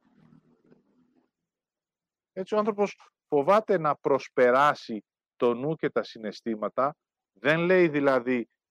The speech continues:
"το είπαγε ο πίσω μου σατανά". Δεν το λέει. Γιατί όλα έχουν ένα νόημα βαθύτερο.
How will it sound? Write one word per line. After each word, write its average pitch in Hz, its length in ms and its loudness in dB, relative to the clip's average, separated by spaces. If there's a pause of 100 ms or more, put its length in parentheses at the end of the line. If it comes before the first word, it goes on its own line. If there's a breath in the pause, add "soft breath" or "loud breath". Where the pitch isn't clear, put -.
"το 123 160 2
είπαγε 113 500 0
ο 107 100 0
πίσω 107 360 -8
μου 101 80 -12
σατανά". 98 600 -6 (160)
Δεν 147 280 -4
το 170 140 2
λέει. 101 420 -2 (960)
Γιατί 110 280 -8
όλα 127 440 0 (140)
έχουν 123 360 -6
ένα 131 220 -6
νόημα 117 600 -6 (280)
βαθύτερο. 113 680 -2